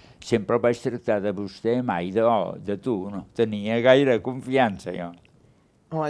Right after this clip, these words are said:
Speaker 2: jo mai els he dit de vostè en, en els meus pares, sempre ha sigut una relació molt, molt, molt propera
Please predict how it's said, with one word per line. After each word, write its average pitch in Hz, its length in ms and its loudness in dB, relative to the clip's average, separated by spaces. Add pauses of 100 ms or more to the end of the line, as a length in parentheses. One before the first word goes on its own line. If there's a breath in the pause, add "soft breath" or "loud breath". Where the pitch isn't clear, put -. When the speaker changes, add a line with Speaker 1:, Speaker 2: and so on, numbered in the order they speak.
(140)
Speaker 2:
jo 156 80 0
mai 156 160 2
els 156 180 2
he 156 120 2
dit 147 100 -2
de 143 80 2
vostè 143 320 2
en, 139 80 -2
en 135 380 -2
els 123 100 -4
meus 135 160 -8
pares, 131 340 4
sempre 123 220 -6
ha - 20 -8
sigut 123 220 -4
una 123 160 -2
relació 120 420 -6
molt, 117 300 -6
molt, 120 340 -8
molt 120 220 -10
propera 117 400 -10